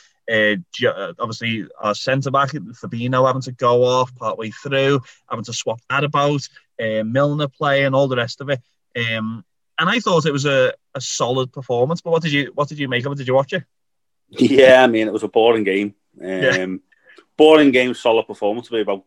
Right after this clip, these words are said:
Speaker 2: the, you know, the perfect way to sum it up. But yeah, the likes of Minamino look great in, in parts. Um, Shaqiri, he's like the forgotten man, isn't he, Shaqiri? Um,
Speaker 1: Yeah.
Speaker 2: he's kinda had his injury issues, and then he, you know, he's, he's become fit and he hasn't been in this squad or that squad, and people wondered, "Well, is that just his way out of Liverpool?" But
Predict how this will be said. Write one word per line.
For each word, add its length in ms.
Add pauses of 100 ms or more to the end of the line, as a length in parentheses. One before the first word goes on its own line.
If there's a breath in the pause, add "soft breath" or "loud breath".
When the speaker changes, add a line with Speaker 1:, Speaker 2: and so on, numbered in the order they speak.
Speaker 2:
the, 80 (260)
you 80
know, 80
the 120
perfect 380
way 100
to 100
sum 180
it 80
up. 140 (380 loud breath)
But 120
yeah, 300
the 80
likes 280
of 60
Minamino 500
look 200
great 320
in, 120
in 140
parts. 720
Um, 380
Shaqiri, 720 (360 soft breath)
he's 100
like 120
the 80
forgotten 320
man, 160
isn't 200
he, 100
Shaqiri? 340 (200)
Um, 600
Speaker 1:
Yeah. 640 (440 soft breath)
Speaker 2:
he's 140
kinda 300
had 120
his 120
injury 280
issues, 540
and 100
then 160
he, 60
you 180
know, 200 (320)
he's, 220 (120)
he's 160
become 300
fit 200
and 80
he 60
hasn't 200
been 100
in 120
this 120
squad 260
or 100
that 160
squad, 180
and 80
people 240
wondered, 280
"Well, 200
is 80
that 160
just 160
his 140
way 260
out 140
of 60
Liverpool?" 380
But 160